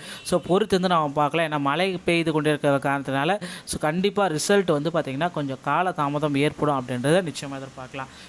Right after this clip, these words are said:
தமிழ் எலிஜிபிலிட்டியில் நிறைய பேர் ஃபெயில் ஆனதுனால, so, அது, அது இன்னும் அப்டேட் ஆகல. So, அது வெளிவந்தா தான் தெரியும்.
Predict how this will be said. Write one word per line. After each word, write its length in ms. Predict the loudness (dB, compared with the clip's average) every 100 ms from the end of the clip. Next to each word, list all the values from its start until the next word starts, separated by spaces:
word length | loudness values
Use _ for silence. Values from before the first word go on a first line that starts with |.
| -4
தமிழ் 260 | 0 2
எலிஜிபிலிட்டியில் 500 | 2 2 0 0 0
நிறைய 280 | 2 2 2
பேர் 160 | 2 0
ஃபெயில் 260 | 2 2
ஆனதுனால, 560 | 2 2 2 2 2 0 -2 -14 -8
so, 440 | -2 0 2 2
அது, 240 | 2 -2
அது 200 | -4 -4
இன்னும் 200 | 0 2
அப்டேட் 380 | 2 2 0 2 2
ஆகல. 220 | 4 2
So, 200 | 2 2
அது 200 | 2 2
வெளிவந்தா 400 | 2 4 4 4
தான் 320 | 4 2 2
தெரியும். 300 | 0 0 0